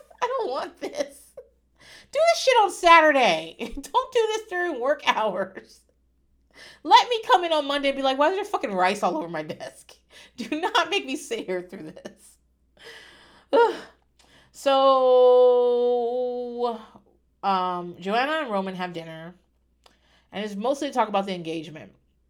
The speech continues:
They've been apparently engaged for five fucking years. <laughs> And, you know, they're kinda fighting about how much he works and how he smokes cigarettes. And they talk about anniversaries. And that leads to, like, when are we gonna get married? Now,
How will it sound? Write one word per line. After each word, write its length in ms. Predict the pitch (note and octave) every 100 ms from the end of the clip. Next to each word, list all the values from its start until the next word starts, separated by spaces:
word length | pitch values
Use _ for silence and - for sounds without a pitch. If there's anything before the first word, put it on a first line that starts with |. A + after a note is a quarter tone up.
| _ _ _ _ _ _
They've 380 | F3 G#3 A#3+ -
been 140 | A3
apparently 400 | A#3+ A#3+ G#3+ G#3
engaged 280 | F#3+ F3+ F3
for 120 | F3
five 520 | E3 - E3 E3+ F3 F3
fucking 400 | E3 - E3 D3
years. 500 | A2+ F#2 - - _ _ _ _ -
<laughs> 60 | F3 -
And, 500 | G#3+ G3 F#3 F#3 F#3 _ _ _ -
you 80 | A3+
know, 120 | G#3
they're 80 | A3+
kinda 200 | D#4+ E4+
fighting 300 | A#3+ G#3+ G#3+
about 420 | G3 F3+ C3+ - _ _ _ -
how 120 | F#3
much 160 | G3+
he 80 | C4
works 520 | F3 E3 E3+ E3+ -
and 200 | E3 C#3 E3+ -
how 160 | E3
he 60 | F3
smokes 260 | G3 G3 -
cigarettes. 680 | C#3 D#3 D#3+ D#3+ D#3+ -
And 220 | D3 D3+ - _ _ _
they 80 | F3+
talk 200 | G#3+ A3
about 240 | B3+ -
anniversaries. 920 | F#3 F#3 E3 D#3+ E3 E3+ E3 E3 E3
And 200 | F3+ F3+
that 260 | A3+ G#3 G3+
leads 400 | A3 C4+ C4+ - -
to, 160 | G3
like, 300 | F3 D#3 D#3
when 260 | D#3 E3+ F3+
are 100 | F3
we 140 | F3+
gonna 200 | D#3+ D3+
get 180 | D3+ E3
married? 460 | G3+ C4+ - F#2+ _ _ _ - _
Now, 380 | G3 G#3+ G#3 -